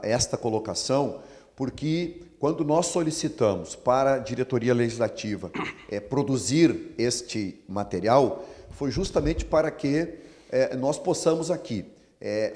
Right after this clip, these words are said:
fazer um balanço, né, um balanço muito criterioso do que que foi produzido pela Câmara de Vereadores. Que produção é essa? É uma produção onde nós exigimos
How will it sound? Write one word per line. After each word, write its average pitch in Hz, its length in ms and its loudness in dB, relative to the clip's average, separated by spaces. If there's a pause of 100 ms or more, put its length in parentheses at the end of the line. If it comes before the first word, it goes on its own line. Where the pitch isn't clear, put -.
fazer 143 520 2 (300)
um 143 140 -4
balanço, 131 800 2
né, 107 260 -4
um 117 100 -6
balanço 139 720 -2
muito 180 300 -4
criterioso 139 1160 2 (300)
do 143 160 -6
que 202 180 -6
que 202 160 -10
foi 180 240 0
produzido 165 960 0 (380)
pela 127 240 4
Câmara 117 400 2
de 104 100 -8
Vereadores. 95 720 0 (520)
Que 156 100 -6
produção 170 720 2
é 135 80 6
essa? 101 420 2 (160)
É 117 120 -2
uma 139 140 0
produção 147 540 -2 (160)
onde 143 460 2 (320)
nós 135 280 2
exigimos 151 880 -2